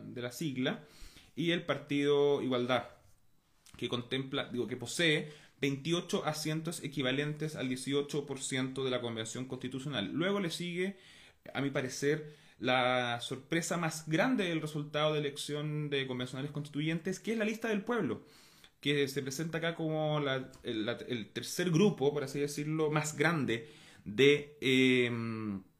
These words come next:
de esta convención, que tiene veintisiete asientos, o sea, tiene veintisiete convencionales constituyentes, la lista del pueblo, que equivalen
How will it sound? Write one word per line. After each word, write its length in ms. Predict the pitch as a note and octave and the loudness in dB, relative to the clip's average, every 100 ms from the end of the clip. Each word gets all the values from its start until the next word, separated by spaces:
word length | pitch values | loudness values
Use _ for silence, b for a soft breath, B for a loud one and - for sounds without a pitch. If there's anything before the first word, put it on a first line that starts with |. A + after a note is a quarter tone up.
| _ _ _ - | _ _ _ -8
de 100 | - | -4
esta 200 | C3+ C3 | -2 -2
convención, 640 | B2+ A2+ A2+ A2 - D3 E3+ | -2 -2 -4 -4 -4 -2 -2
que 160 | C#3+ | -4
tiene 240 | C3+ D3 C3+ | -4 -2 -2
veintisiete 920 | C3 C#3 C3 C#3 - F#3+ F#3+ F3+ E3+ | 0 0 0 -4 -6 -4 -4 -4 -4
asientos, 760 | D3 - C3+ A#2 - G#2+ - | -6 -4 -2 -4 -2 -4 -4
o 100 | - | -10
sea, 180 | - B2+ | -6 -4
tiene 160 | C3+ C3 | -4 -4
veintisiete 640 | C3 C3 B2 - D3 E3 | -4 -4 -8 -6 -6 -4
convencionales 580 | D#3+ D#3 D3+ C3+ C#3 C#3+ | -4 -4 -4 -4 -6 -6
constituyentes, 680 | C#3 C3+ C3 C3 D3 D3+ D#3 | -8 -8 -2 -2 -2 -4 -2
la 120 | B2 | -2
lista 460 | C3 C3 - C3 - | -2 -4 -6 -6 -6
del 260 | A#2 G#2+ G#2 | -4 -4 -4
pueblo, 580 | - C3+ B2 G2 F#2+ B B B B B | 0 2 2 -2 -4 B B B B B
que 100 | - | -8
equivalen 460 | F#3 F3+ D#3 D#3 | -2 2 4 4